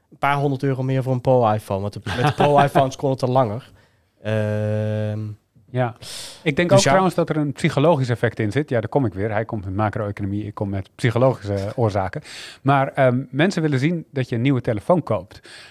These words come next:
Speaker 2: En inmiddels was
Speaker 1: Hmm.
Speaker 2: al een paar jaar, zaten ze diagonaal onder elkaar. Dat was een soort van herkenbaar kenmerk. Want van voren kun je niet meer zien welke iPhone welke is. Althans, als gewone gebruiker niet. Friso zal het wel kunnen zien.
Speaker 1: Ja, randen.
Speaker 2: Hè?
Speaker 1: Dun. Randen.
Speaker 2: Precies.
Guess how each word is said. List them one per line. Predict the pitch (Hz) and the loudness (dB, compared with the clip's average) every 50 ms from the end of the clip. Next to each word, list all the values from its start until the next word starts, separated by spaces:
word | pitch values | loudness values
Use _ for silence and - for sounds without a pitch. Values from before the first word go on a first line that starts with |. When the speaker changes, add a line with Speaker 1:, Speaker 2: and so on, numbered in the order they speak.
| - _ | -18 _
Speaker 2:
En | - 139 131 | -2 0 2
inmiddels | 127 120 139 160 170 139 - | 2 2 2 2 2 2 2
was | 139 143 | 4 4
Speaker 1:
Hmm. | 143 | 4
Speaker 2:
al | 127 120 | 4 2
een | 107 | 4
paar | - 147 160 170 | 2 2 4 4
jaar, | 151 139 131 127 131 | 4 4 4 2 0
zaten | - - 139 127 113 104 | 0 0 0 0 0 0
ze | 107 107 | -4 -2
diagonaal | 98 120 139 151 135 - 117 117 110 107 | 0 2 2 2 2 2 0 0 0 0
onder | - 139 151 151 135 | 0 0 0 0 0
elkaar. | 127 - - 131 120 | 0 0 0 0 0
Dat | 113 107 | -2 -2
was | 101 101 98 | -4 -4 -4
een | 98 95 | -4 -4
soort | - 113 107 98 | -4 -4 -4 -4
van | - - 110 101 101 98 - - - - - _ _ _ _ _ _ | -2 -2 -2 -2 -2 -6 -10 -16 -20 -20 -20 _ _ _ _ _ _
herkenbaar | - 98 95 104 120 120 - 180 185 151 120 117 107 | -8 -4 0 0 0 2 2 2 2 4 2 2 2
kenmerk. | - - 113 101 98 98 104 | 0 -2 -2 -2 -4 -4 -4
Want | - 135 123 | -4 -4 -2
van | - - 127 | 0 -2 0
voren | - - 160 202 196 - | 2 2 2 0 0 0
kun | - 143 | 0 0
je | 127 | 2
niet | 139 156 | 2 0
meer | 147 131 | 0 0
zien | 113 120 120 110 | -2 -2 -2 0
welke | 107 104 - - 101 101 | 0 -2 -2 -2 -6 -6
iPhone | 98 - - 98 90 | -6 -6 -6 -6 -4
welke | 92 87 85 - 95 | -6 -6 -6 -8 -14
is. | 95 95 101 | -14 -12 -12
Althans, | 101 101 - 107 110 104 | -8 -4 -2 -2 -2 -2
als | 110 101 - | -4 -8 -6
gewone | - 113 117 120 120 113 | -2 2 2 2 2 0
gebruiker | 104 107 110 107 101 101 - | -2 -2 -2 -2 -2 -2 -4
niet. | 98 90 - | -8 -8 -8
Friso | - - 123 117 110 110 | -6 -6 -2 0 0 0
zal | 101 101 | 0 0
het | 101 95 | -2 -2
wel | 98 | -6
kunnen | - - 95 90 | -8 -8 -10 -8
zien. | 87 101 120 156 | -8 -8 -8 -6
Speaker 1:
Ja, | 147 147 131 | -4 -4 -2
randen. | 120 147 160 156 127 110 104 - _ _ _ _ _ _ _ | 2 2 2 2 2 -2 -6 -8 _ _ _ _ _ _ _
Speaker 2:
Hè? | _ - 117 151 | _ 2 4 4
Speaker 1:
Dun. | 151 123 | 6 4
Randen. | 101 107 107 98 - _ _ 120 135 156 143 | 4 0 -2 -4 -8 _ _ 0 2 2 4
Speaker 2:
Precies. | 127 151 127 117 - - | 4 2 2 0 -2 -6